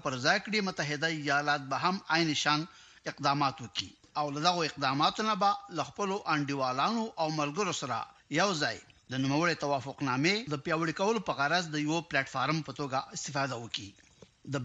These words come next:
بلنکن د څرګندونو په ځواب کې د ایران د بهرنی چارو وزیر د ټویټر په پاڼه ولیکل، واشنگټن باید لومړی ګام واخلي. د ظریف په وینا، متحده ایالات باید په غیر مشروط او مؤثر ډول ټول هغه بندیزونه لرې کړي چې پر ایران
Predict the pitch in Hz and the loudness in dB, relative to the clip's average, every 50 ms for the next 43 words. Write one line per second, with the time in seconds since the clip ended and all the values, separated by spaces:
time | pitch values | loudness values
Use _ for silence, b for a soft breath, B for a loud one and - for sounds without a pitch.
0 | 117 110 160 220 269 277 262 - 285 294 294 285 285 262 - - 226 202 185 196 | -2 0 2 2 2 2 2 0 0 0 2 2 2 0 2 2 -2 0 0 0
1 | 185 170 175 175 202 254 277 277 - 240 208 175 196 190 208 233 254 - - 247 | 0 2 2 2 2 2 0 0 0 -2 -2 0 2 2 2 2 0 0 -6 -8
2 | 196 185 202 196 190 208 226 247 240 214 214 180 190 175 156 160 170 190 240 269 | -4 -2 0 2 4 4 4 4 2 0 -2 -2 -2 -2 0 0 -2 0 0 0
3 | 247 - - 214 190 185 180 165 160 147 147 185 202 220 254 - 160 156 156 143 | 0 0 0 0 0 0 0 0 -2 0 0 0 0 0 -2 -6 -4 -2 -2 -2
4 | - 262 262 - 220 175 - 175 143 - 180 180 175 156 143 147 170 185 202 - | -2 -4 -2 -2 -2 -4 -4 -4 -4 0 0 2 2 2 0 0 0 -2 -2 0
5 | - 208 208 214 - B B B B B B 175 170 170 - 220 208 - 269 262 | -2 -2 -2 -4 -10 B B B B B B 0 2 2 2 2 4 4 4 4
6 | 240 190 175 160 156 147 151 147 147 151 151 139 120 147 139 139 151 180 - _ | 6 4 4 2 2 2 0 2 4 4 2 2 2 0 0 0 -2 -6 -12 _
7 | - 165 139 117 - - 117 110 104 104 - _ _ _ - 147 156 147 131 151 | -4 -2 0 0 -2 -4 -10 -12 -14 -14 -18 _ _ _ -4 -2 0 2 2 2
8 | 151 156 160 147 - - 151 151 151 151 160 196 240 269 277 233 208 208 196 202 | 4 4 2 0 0 -2 0 2 4 4 4 4 4 2 2 2 0 -2 0 -2
9 | 160 170 180 175 208 214 208 202 196 190 175 156 156 185 214 226 196 175 160 156 | -2 -2 0 2 2 2 2 2 4 4 4 4 6 4 4 2 2 0 0 0
10 | 139 127 123 - - - 139 - 160 190 240 262 247 226 208 180 - - 214 214 | 0 0 -2 -6 -8 -10 -4 0 2 2 2 2 2 0 0 0 -2 -4 -4 -4
11 | 208 - - - 175 156 151 151 143 139 - - 240 226 196 160 160 127 117 107 | -6 -6 -4 -4 -4 -2 -2 -2 -2 -2 0 2 2 2 2 2 0 -2 -2 -6
12 | - - _ - - 240 233 220 196 151 - 202 185 170 160 139 147 147 139 135 | -10 -14 _ -8 -2 2 2 2 2 0 0 0 0 0 0 0 0 -2 -2 -2
13 | 139 135 143 175 165 147 131 139 175 196 214 190 - 202 208 202 - - - - | -2 -2 -2 0 0 0 0 0 0 0 -2 -2 -2 -4 -4 -4 -4 -6 -6 -4
14 | 160 156 160 160 151 170 185 185 | -4 -2 0 2 4 4 4 4